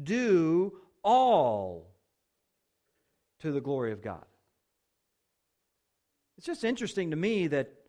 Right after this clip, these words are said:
Paul seems to sort of resist the temptation in all these places to sort of give them the, the taboo list.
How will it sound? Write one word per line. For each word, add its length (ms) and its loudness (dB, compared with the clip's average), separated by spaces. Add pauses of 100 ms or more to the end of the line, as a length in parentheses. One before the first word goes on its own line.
(1600)
Paul 200 -4
seems 300 -6
to 60 -12
sort 180 -6
of 100 -6
resist 420 -4
the 80 -6
temptation 640 -8
in 80 -8
all 160 -6
these 180 -8
places 400 -10
to 100 -16
sort 180 -12
of 120 -12
give 200 -8
them 380 -8
the, 120 -12 (120)
the 100 -16
taboo 440 -6
list. 440 -14